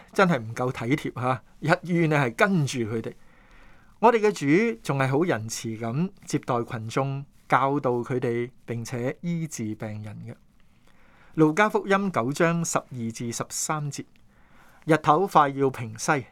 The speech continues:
十二個門徒來對他說：“請叫眾人散開，他們好往四面鄉村裏去借宿，找吃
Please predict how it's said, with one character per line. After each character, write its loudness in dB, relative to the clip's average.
十 0
二 0
個 4
門 -2
徒 -4
來 -4
對 -2
他 -2
說 -4
：“請 2
叫 6
眾 0
人 -4
散 2
開， 0
他 6
們 -4
好 -6
往 0
四 0
面 -4
鄉 0
村 -4
裏 -4
去 -2
借 -4
宿， -2
找 -4
吃 -8